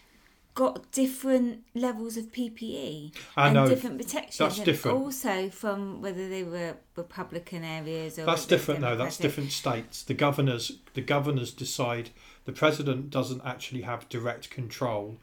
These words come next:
Speaker 2: over each state. That's down to the governors.
Speaker 1: No, I know, but it depends on how rich that state was as to how well funded their hospitals were, because some of the poorer states were really, really struggling with P P E.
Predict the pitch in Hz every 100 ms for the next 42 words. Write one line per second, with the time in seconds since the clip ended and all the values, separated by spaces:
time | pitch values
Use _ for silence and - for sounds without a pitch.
0 | - _ - 127 135 135 127 - - 110
1 | 131 127 - 120 113 120 113 107 101 98
2 | - 269 262 262 277 269 - 202 214 233
3 | - 262 269 262 247 233 196 - 202 214
4 | - _ _ _ - 254 226 214 233 -
5 | - - - 247 233 - 262 220 - -
6 | 208 196 - 220 - 226 208 196 226 190
7 | 127 156 190 _ - - _ _ _ 247
8 | 240 233 185 175 190 196 277 285 208 -
9 | 190 180 156 107 - 208 220 220 277 302
10 | 262 226 - 254 214 - - 247 - 170
11 | - - - - _ _ _ - 240 190
12 | 254 254 233 247 226 220 277 311 320 190
13 | 180 170 - 185 160 - 151 - -